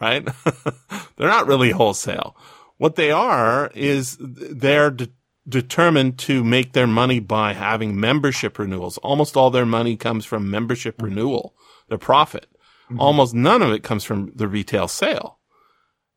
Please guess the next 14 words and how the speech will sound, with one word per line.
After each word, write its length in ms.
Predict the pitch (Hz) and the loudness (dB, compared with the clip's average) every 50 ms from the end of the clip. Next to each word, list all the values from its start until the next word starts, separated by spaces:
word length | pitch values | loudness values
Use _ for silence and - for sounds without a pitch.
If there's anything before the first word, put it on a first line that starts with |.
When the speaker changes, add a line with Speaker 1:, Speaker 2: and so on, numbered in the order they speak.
| _ _ _ | _ _ _
Speaker 1:
And 340 | 123 123 123 123 123 120 123 | -4 0 0 2 2 0 -2
it's 140 | 123 - - | -4 -4 -6
like, 140 | 135 143 151 - | -6 -6 -4 -2
"Oh, 160 | - 277 240 | 0 0 0
yeah, 380 | 208 170 202 254 330 349 135 90 | 0 0 0 0 2 2 0 0
of 160 | 110 - - | -2 -4 -4
course, 300 | - - 247 262 - - | -2 0 0 0 0 0
that 140 | - 104 - | -2 -2 0
makes 220 | 127 127 117 117 | -2 -4 -4 -2
so 140 | 113 151 147 | -2 -2 0
much 240 | 147 156 156 - - | 0 -2 -2 -4 -6
sense." 400 | - 247 196 120 104 - - - - | -4 -4 -2 -4 -4 -8 -14 -10 -6
You 100 | 135 123 | -4 -2
know, 260 | 107 110 127 127 | -2 -2 -2 -4